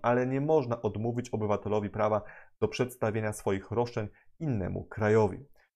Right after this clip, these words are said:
Włosi chcą uniknąć eskalacji w tym dyplomatycznym sporze.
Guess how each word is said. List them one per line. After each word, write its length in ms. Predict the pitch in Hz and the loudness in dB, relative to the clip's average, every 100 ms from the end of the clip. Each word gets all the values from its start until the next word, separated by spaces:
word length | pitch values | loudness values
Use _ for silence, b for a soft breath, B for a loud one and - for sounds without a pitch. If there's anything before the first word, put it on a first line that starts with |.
| _ | _
Włosi 300 | 113 202 196 | 4 6 4
chcą 240 | 117 - 123 | -2 0 -2
uniknąć 640 | 117 160 175 98 101 95 - | 0 -2 -2 -2 -4 -6 -4
eskalacji 540 | 113 - 135 151 117 | -6 0 2 2 0
w 60 | - | -4
tym 200 | 101 98 | -4 -4
dyplomatycznym 680 | 143 123 107 101 98 104 95 | -2 0 0 -2 -4 -6 -8
sporze. 420 | - 135 113 | -4 -2 -2